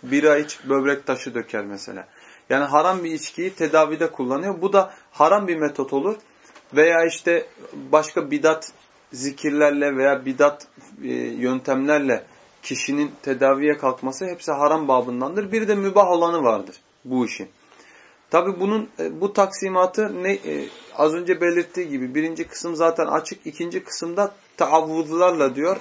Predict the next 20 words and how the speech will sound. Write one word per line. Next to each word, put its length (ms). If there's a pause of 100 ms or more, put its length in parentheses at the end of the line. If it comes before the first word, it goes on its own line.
Onlar 420
da 120
Kur'an 300
ve 80
sünnette 480
sabit 420
olan 240 (600)
dualar 540
ve 100
zikirlerdir. 720 (560)
Bunlarla, 640 (300)
a, 280 (260)
tedavi 440
olmakta 460
bir 140
beis 280
yoktur. 320 (180)
Nedir 360
bu 140
tedavi? 500